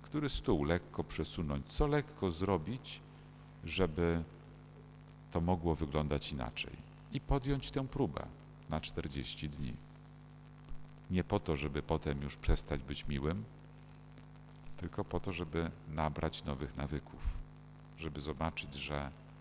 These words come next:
z Panem Bogiem, z Jego motywacją zmiany są możliwe.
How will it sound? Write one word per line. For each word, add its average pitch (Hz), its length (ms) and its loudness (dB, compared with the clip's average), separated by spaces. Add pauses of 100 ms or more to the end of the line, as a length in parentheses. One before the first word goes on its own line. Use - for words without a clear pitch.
(180)
z - 140 -10
Panem 92 380 0
Bogiem, 69 380 -2 (1200)
z 76 100 -2
Jego 82 260 6
motywacją 73 800 0 (480)
zmiany 76 500 2
są 64 180 6
możliwe. 65 500 -4